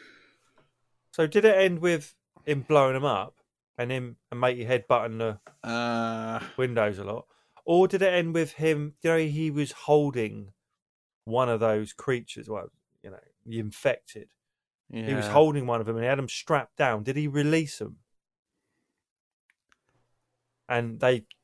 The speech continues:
Speaker 1: left him alone. They took her
Speaker 2: Well,
Speaker 1: away.
Speaker 2: I don't know. Hav-
Speaker 1: And,
Speaker 2: hav-
Speaker 1: and
Speaker 2: having brought up this point slightly embarrassingly, I can't remember how it ends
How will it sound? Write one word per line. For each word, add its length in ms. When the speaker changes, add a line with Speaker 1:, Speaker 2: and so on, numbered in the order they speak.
Speaker 1:
left 300
him 80
alone. 260
They 120
took 400
her 200
Speaker 2:
Well, 100
Speaker 1:
away. 400
Speaker 2:
I 120
don't 160
know. 260
Hav- 180
Speaker 1:
And, 120
Speaker 2:
hav- 200
Speaker 1:
and 80
Speaker 2:
having 300
brought 260
up 200
this 120
point 440
slightly 360
embarrassingly, 800
I 120
can't 360
remember 480
how 120
it 100
ends 320